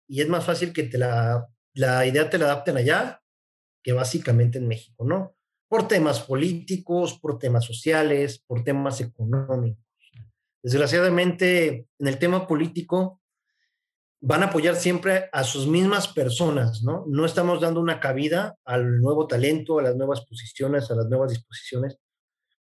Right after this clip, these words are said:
Entonces, yo siento que es más idiático México que, que un apoyo.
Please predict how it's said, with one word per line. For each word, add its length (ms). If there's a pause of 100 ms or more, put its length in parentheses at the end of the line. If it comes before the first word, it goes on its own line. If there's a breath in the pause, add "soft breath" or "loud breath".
(180)
Entonces, 340
yo 80
siento 380
que 80
es 100
más 240
idiático 500
México 460
que, 440 (960)
que 160
un 180
apoyo. 640